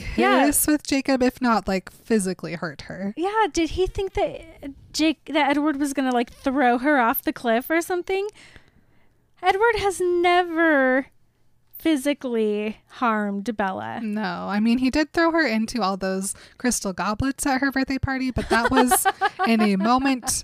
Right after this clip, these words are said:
Speaker 2: of panic <laughs> and not intentional.
Speaker 1: Oh, man.
Speaker 2: And so Jacob's like, "I,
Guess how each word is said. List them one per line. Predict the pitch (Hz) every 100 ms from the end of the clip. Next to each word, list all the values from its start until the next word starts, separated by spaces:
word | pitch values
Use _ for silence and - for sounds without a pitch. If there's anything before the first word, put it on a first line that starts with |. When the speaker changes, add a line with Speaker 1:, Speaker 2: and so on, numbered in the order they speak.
| 262
Speaker 2:
of | 214 214 202 -
panic | - 254 165 196 - - - - -
<laughs> | _ -
and | 226 190
not | 220 262 254
intentional. | 269 262 254 247 202 170 202 - 370 392 381 370 - -
Speaker 1:
Oh, | 302 294 294
man. | 294 302 294 311 - 508 508 508 _ _
Speaker 2:
And | 269 269 262 247
so | - 269
Jacob's | - 285 285 269
like, | 262
"I, | 277 294 262